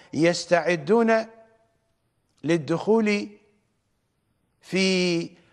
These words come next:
معركة التهارش، تهارش الكلاب على الجياف، تهارش الخنازير،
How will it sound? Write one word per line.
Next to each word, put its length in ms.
معركة 840
التهارش، 840
تهارش 540
الكلاب 720
على 280
الجياف، 640
تهارش 500
الخنازير، 1000